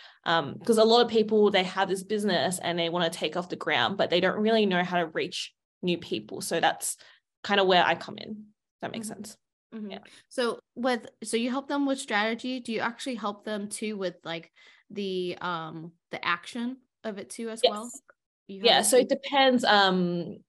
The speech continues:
Speaker 1: some people are like, "Nope, I don't want to do any of the work. You just do all the work." So then that's a done for you service.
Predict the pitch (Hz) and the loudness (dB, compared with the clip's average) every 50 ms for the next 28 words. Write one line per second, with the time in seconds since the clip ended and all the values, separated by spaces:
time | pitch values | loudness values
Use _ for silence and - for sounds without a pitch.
0 | _ _ - 240 - 269 262 262 254 294 302 294 302 285 247 220 190 180 190 - | _ _ -6 0 2 2 2 4 4 2 2 4 4 6 6 6 6 4 2 0
1 | 247 311 370 339 - - _ - - 214 220 220 - - 208 202 190 - - - | 2 4 4 4 2 -4 _ 2 4 4 4 4 2 0 -2 -2 -2 -4 -6 -4
2 | 240 220 208 202 202 202 196 196 196 202 208 - _ _ _ _ _ - - 285 | -2 0 0 2 0 0 0 0 -2 -4 -8 -16 _ _ _ _ _ 0 4 6
3 | 311 302 302 269 285 254 269 262 269 269 269 220 233 240 240 240 240 254 240 233 | 6 6 6 4 4 4 6 4 4 4 0 -6 -4 -2 -2 -2 -2 2 4 4
4 | 226 220 220 220 214 208 208 214 214 - 220 190 185 190 185 190 190 185 - - | 6 6 6 6 6 4 4 2 0 -2 -2 -2 0 0 -2 -2 0 -2 -2 -2
5 | - 208 185 180 190 180 170 180 180 - 190 180 175 202 196 - 185 180 180 - | -2 -6 -2 0 2 2 2 2 -2 -6 -6 -6 -6 -6 -4 -2 -2 -2 -2 -2
6 | - - 143 - - - | -2 -2 -2 -2 -4 -4